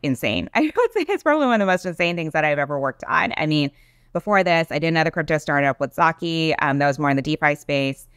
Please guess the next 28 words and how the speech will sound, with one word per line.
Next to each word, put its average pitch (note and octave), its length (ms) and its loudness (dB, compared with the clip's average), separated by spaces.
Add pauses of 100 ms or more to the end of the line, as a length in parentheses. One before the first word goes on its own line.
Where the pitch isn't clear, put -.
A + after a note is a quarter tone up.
(300)
And D#3 140 0
then D3 140 4
before D3+ 300 0
that, D#3 280 4
I C#3+ 200 0
did C#3+ 380 -2
an C#3 120 -2
A C#3+ 160 -2
I C#3 160 2
startup. - 500 -2 (260)
And, C#3+ 640 0
uh, C3+ 280 2
things D#3 400 -2
have C#3 200 0
definitely D#3+ 360 2
changed C#3+ 320 -2
in C3+ 60 2
that C#3 180 4
field. - 360 -2
I - 100 -2
mean, C#3+ 160 0
back D3 280 2
then, C#3 360 2
natural C#3 320 2
language C#3 280 0
processing D#3 640 0 (340)
was D3 460 2
impossible. B2+ 760 0